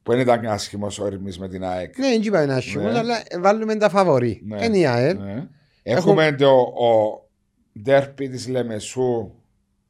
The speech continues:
Speaker 1: Απόλλων.
Speaker 2: Ποιον ντέρπι Λεμεσού;
Speaker 1: Εντάξει,
Speaker 2: Απόλλων,
Speaker 1: ε,
Speaker 2: αποέλ.
Speaker 1: το ντέρπι στη Λέμεσο, όχι
Speaker 2: Ναι.
Speaker 1: ζήτον, απολογούμε. Απόλλων, αποέλ.
Speaker 2: Το οποίο είναι ένα παιχνίδι το οποίο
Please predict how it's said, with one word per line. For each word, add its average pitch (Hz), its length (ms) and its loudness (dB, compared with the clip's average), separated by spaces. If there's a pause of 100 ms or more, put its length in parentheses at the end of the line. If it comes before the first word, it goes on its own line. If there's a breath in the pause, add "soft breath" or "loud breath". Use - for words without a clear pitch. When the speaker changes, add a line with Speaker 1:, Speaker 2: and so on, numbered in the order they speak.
(140)
Speaker 1:
Απόλλων. 117 920 0 (440)
Speaker 2:
Ποιον 170 180 -6
ντέρπι 160 260 -8
Λεμεσού; 92 420 -10
Speaker 1:
Εντάξει, 123 460 2
Speaker 2:
Απόλλων, 175 260 6
Speaker 1:
ε, 208 40 4
Speaker 2:
αποέλ. 147 360 2 (140)
Speaker 1:
το 120 180 -6
ντέρπι 143 340 -4
στη 147 260 -2
Λέμεσο, 113 480 -2
όχι 107 140 -8
Speaker 2:
Ναι. 120 60 -8
Speaker 1:
ζήτον, 120 400 2
απολογούμε. 101 840 -4 (180)
Απόλλων, 117 560 -2
αποέλ. 104 600 -4 (560)
Speaker 2:
Το 139 180 -2
οποίο 160 420 2
είναι 160 360 0 (1300)
ένα 156 320 0
παιχνίδι 143 400 0
το 147 140 2
οποίο 160 580 0